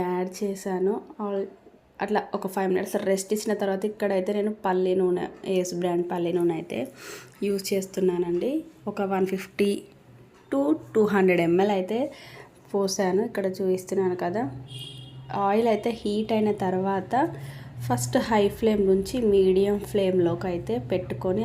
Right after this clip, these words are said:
అది మంచిగా గోల్డెన్ బ్రౌన్ కలర్ వచ్చేలాగా ఫ్రై చేసుకోవాలి. ఇక్కడ నెక్స్ట్ వచ్చేసి మరొక పక్క రెండు స్పూన్ల ధనియాలు, అలాగే ఒక చిన్న రెండు ముక్కలు దాల్చిన చెక్క, ఒక నాలుగు ఇలాచీలు, ఒక నాలుగు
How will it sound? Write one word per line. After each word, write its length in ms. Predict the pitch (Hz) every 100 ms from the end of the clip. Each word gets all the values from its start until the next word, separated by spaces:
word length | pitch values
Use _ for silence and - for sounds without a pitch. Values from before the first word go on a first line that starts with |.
| 220
అది 120 | 196 196
మంచిగా 260 | 190 190 208 208
గోల్డెన్ 340 | 185 180 185 185
బ్రౌన్ 240 | 185 185 190
కలర్ 200 | 185 185
వచ్చేలాగా 600 | 175 - 196 185 175 190 311 - - - - -
ఫ్రై 140 | - 220 214
చేసుకోవాలి. 380 | 196 196 208 202
ఇక్కడ 140 | 226 220 214
నెక్స్ట్ 220 | 214 220
వచ్చేసి 340 | 208 226 220 240 226
మరొక 280 | 214 208 208 208
పక్క 220 | 202 - 247 226
రెండు 220 | 202 196 190
స్పూన్ల 300 | 208 202 190 185
ధనియాలు, 520 | 185 185 185 190 226 240 214
అలాగే 340 | 202 190 202 202
ఒక 80 | 196 -
చిన్న 300 | 208 202 202 196
రెండు 180 | 196 190
ముక్కలు 380 | 185 208 220 277 - - - - - - - - - 220
దాల్చిన 340 | 214 196 208 208
చెక్క, 220 | 208 190 226 262
ఒక 100 | 262 233 220
నాలుగు 420 | 208 202 196 202 202 202 208 - - - 254 208
ఇలాచీలు, 600 | 202 196 190 226 226 277 294
ఒక 100 | 285 226
నాలుగు 260 | 208 190